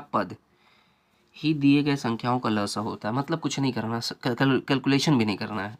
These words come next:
यहाँ पे सीधा आंसर आ जाएगा। कह रहा है कि अगर आपको आधार सबका बराबर हो तो उसमें सबसे अधिक घात वाला जो नंबर रहेगा वही उसका लसा हो जाएगा।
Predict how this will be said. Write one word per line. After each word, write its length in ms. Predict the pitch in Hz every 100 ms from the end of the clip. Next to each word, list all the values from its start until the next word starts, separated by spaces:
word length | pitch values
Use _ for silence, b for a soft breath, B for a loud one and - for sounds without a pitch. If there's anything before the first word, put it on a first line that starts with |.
| -
यहाँ 140 | 110
पे 120 | 95 -
सीधा 260 | 131 127
आंसर 260 | 113 107 107
आ 60 |
जाएगा। 320 | 92 107 117 120 _ B B B B B
कह 60 | 160
रहा 80 |
है 60 | 190
कि 100 | 196
अगर 360 | - 156 185 190 143
आपको 640 | 143 - - 175 190 214 -
आधार 320 | - 117 135
सबका 260 | 147 131 147
बराबर 360 | 120 110 131 156
हो 180 | 208 262
तो 60 | - 147
उसमें 240 | 156 190
सबसे 400 | 185 147 - 202 127
अधिक 300 | 127 165 151
घात 340 | 113 123 -
वाला 220 | 143 139
जो 160 | 135 120
नंबर 280 | 120 107 110
रहेगा 240 | 123 190
वही 220 | 190 156 151
उसका 180 | -
लसा 300 | 151 113 -
हो 120 | 104 -
जाएगा। 300 | 107 117